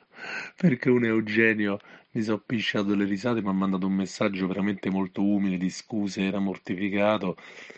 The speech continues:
e io non l'avevo letto ancora nel gruppo, però avevo capito che aveva combinato qualcosa di male dopo che mi aveva scritto. Comunque sia, non ho potuto rimetterlo nel gruppo, l'ho cancellato, spero che capirete perché,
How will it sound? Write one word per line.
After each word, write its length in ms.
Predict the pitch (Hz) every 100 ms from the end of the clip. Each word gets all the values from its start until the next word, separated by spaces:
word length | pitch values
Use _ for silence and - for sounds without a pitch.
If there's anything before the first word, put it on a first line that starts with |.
| -
e 100 | -
io 80 | 135
non 140 | 104
l'avevo 160 | 101 101
letto 260 | 113 104 104
ancora 320 | 98 107 101
nel 180 | 98 92
gruppo, 480 | 98 92 - 98 - - -
però 160 | - 120
avevo 180 | 110 104
capito 320 | 104 107 101
che 60 | 101
aveva 180 | 98
combinato 440 | 95 92 101 101 98
qualcosa 480 | 98 95 101 92 95
di 100 | 95
male 240 | 98 92
dopo 200 | 95 98
che 40 |
mi 120 | 98 98
aveva 280 | 95 95
scritto. 560 | 92 - 92 92 - 92 - - - - -
Comunque 460 | - 107 107 101 104
sia, 300 | 92 98 87 - - -
non 140 | 107 110
ho 100 | 95
potuto 420 | 113 101 98 101
rimetterlo 460 | 101 101 - 101
nel 160 | 101 113
gruppo, 320 | 120 135 -
l'ho 140 | 95 90
cancellato, 680 | 101 92 - 107 123 110
spero 320 | 92 - 107
che 60 | 101
capirete 420 | - 98 101 95
perché, 480 | 98 104 - 123